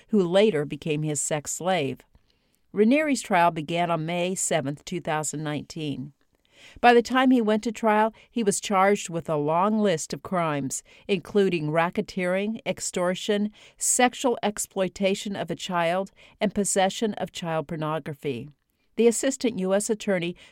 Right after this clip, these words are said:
who prosecuted the case described Raniere as a crime boss and predator who preyed on young women. The jury found Raniere guilty on all counts of the indictment. The judge sentenced Raniere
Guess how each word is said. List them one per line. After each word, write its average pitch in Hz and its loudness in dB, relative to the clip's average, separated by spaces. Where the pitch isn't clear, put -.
who 226 2
prosecuted 208 0
the - -8
case 165 -2
described 208 4
Raniere 185 2
as 151 -4
a 156 -6
crime 196 -2
boss 139 -2
and 170 -2
predator 180 -2
who 180 -4
preyed 190 0
on 160 -4
young 160 -4
women. 151 -6
The 208 2
jury 208 6
found 208 0
Raniere 220 4
guilty 202 2
on 175 -2
all 170 2
counts 156 -6
of 160 -6
the 156 -4
indictment. 143 -6
The 175 0
judge 160 2
sentenced 202 -2
Raniere 160 -2